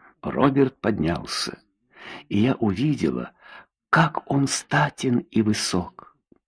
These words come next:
К немалому своему удовольствию отметила, что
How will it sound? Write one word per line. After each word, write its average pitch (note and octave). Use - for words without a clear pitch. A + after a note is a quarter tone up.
К -
немалому A#2+
своему A2
удовольствию G2
отметила, B2+
что -